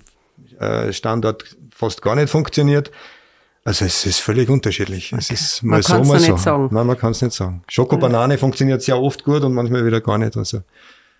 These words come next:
Speaker 1: vielleicht hängt's auch von der Temperatur, von der Außentemperatur ab, ob's eher in Richtung ein bisschen wasser-, wassereisiger geht oder ein bisschen mehr in die cremigere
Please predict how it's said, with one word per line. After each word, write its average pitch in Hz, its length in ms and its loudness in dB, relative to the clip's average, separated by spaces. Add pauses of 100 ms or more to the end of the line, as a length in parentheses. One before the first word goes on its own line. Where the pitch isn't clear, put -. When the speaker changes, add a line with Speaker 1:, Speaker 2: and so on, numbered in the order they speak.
(140)
Speaker 1:
vielleicht 110 240 2
hängt's 123 180 2
auch 131 100 2
von 123 140 0
der 117 100 0
Temperatur, 117 500 0
von 131 120 0
der 120 100 4
Außentemperatur 127 880 2
ab, - 260 -6 (500)
ob's - 200 -4
eher 117 300 0
in 113 80 2
Richtung 117 320 0
ein 107 100 -2
bisschen 117 320 0
wasser-, 107 480 0
wassereisiger 117 840 0
geht 117 300 -2
oder 120 200 0
ein 107 60 -2
bisschen 117 240 0
mehr 117 180 0
in 117 120 0 (160)
die 117 160 -2 (140)
cremigere 120 420 0